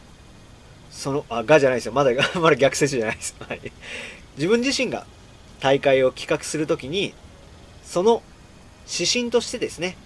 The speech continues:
成功と大成功について考えます。自分が企画するといったら、まあ、鉄チャンピオンシップとか、まあ、大なり小なり大会をするときですね、成功と大成功という考え方をするんですよね。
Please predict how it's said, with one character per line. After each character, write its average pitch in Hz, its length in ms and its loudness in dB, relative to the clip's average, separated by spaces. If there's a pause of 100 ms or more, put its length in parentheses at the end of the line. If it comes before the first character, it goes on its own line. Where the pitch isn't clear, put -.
(800)
成 196 280 4
功 220 280 4
と 196 140 2
大 190 280 0
成 311 220 -2
功 185 300 -2
に 143 160 -6
つ 165 140 -8
い 160 80 -8
て 233 240 0 (340)
考 123 260 -6
え 98 80 -6
ま 95 140 -16
す。 - 280 -14 (1000)
自 123 140 -8
分 151 160 -2
が 151 80 -2
企 135 200 -12
画 135 60 -18
す - 140 -8
る 165 80 -4
と 170 60 -2
い 170 40 -2
っ - 20 -14
た 240 140 -2
ら、 196 140 0 (560)
ま 127 60 -4
あ、 - 20 -6
鉄 - 240 -4
チ 131 80 -2
ャ 117 40 2
ン 110 80 -4
ピ 117 80 -4
オ 110 60 -2
ン 107 60 -8
シ - 140 -8
ッ - 20 -14
プ - 120 -14
と 104 120 -8
か、 - 240 -12 (520)
ま 147 60 -4
あ、 - 20 -2
大 147 200 4
な 175 80 0
り 185 100 0
小 220 180 4
な 185 80 2
り 123 100 0
大 147 220 2
会 165 220 4
を 170 80 2
す 185 120 -4
る 190 100 -2
と 233 100 0
き 165 100 -14
で 107 80 -12
す - 100 -14
ね、 151 160 -10 (420)
成 214 240 -2
功 233 260 -2
と 220 120 0
大 220 300 -2
成 302 180 -6
功 113 220 -8
と 98 120 -14
い 95 100 -16
う 92 60 -18
考 117 200 -10 (100)
え 107 60 -8
方 107 200 -10
を 92 80 -16
す - 140 -10
る 101 80 -8
ん 87 80 -16
で - 80 -20
す - 80 -18
よ 87 100 -20
ね。 - 200 -16